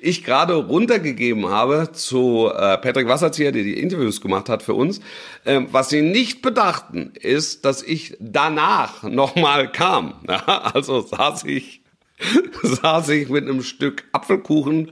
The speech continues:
zwei Kugeln Vanilleeis und Karamellsoße saß ich um, um kurz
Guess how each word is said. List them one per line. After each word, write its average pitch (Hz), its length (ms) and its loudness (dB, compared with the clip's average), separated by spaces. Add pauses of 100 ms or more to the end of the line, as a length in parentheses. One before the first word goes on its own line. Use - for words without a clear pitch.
(100)
zwei 151 320 0
Kugeln 170 500 -2
Vanilleeis 143 840 0 (400)
und 165 360 -2
Karamellsoße 143 1040 2 (380)
saß 117 400 0
ich 143 240 -2
um, 127 220 -2 (220)
um - 340 -2
kurz - 560 0